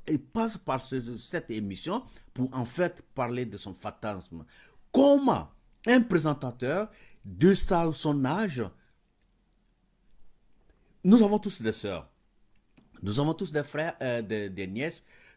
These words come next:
nous avons tous des cousines, nous avons tous des mères. Comment un présentateur peut être aussi dans sa peau lorsqu'il, lorsqu'on fait la démonstration du viol d'une femme ? Est-ce que ce présentateur s'est dit que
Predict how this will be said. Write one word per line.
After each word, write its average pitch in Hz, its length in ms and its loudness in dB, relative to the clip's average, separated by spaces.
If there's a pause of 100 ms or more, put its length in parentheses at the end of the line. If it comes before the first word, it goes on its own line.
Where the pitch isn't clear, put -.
nous 113 140 2
avons 170 140 2
tous - 180 -6
des 139 80 0
cousines, 127 400 -6 (280)
nous 139 160 -4
avons 151 140 0
tous 151 180 -8
des 120 140 -4
mères. 123 320 -4 (480)
Comment 233 460 4
un 196 140 0
présentateur 143 1040 -2 (300)
peut 226 200 10
être 180 320 0 (120)
aussi 202 440 4 (240)
dans 135 220 -2
sa 147 420 -2
peau 254 240 -2 (280)
lorsqu'il, 202 720 2 (260)
lorsqu'on 180 440 0
fait 160 160 -4
la 135 100 -2
démonstration 113 720 -4 (300)
du 95 120 -6
viol 110 460 -2
d'une 95 260 -6
femme ? 90 360 -14 (1120)
Est-ce 220 180 2
que 226 80 6
ce 196 140 4
présentateur 156 600 -2
s'est 143 180 2
dit 127 220 0
que 90 240 -2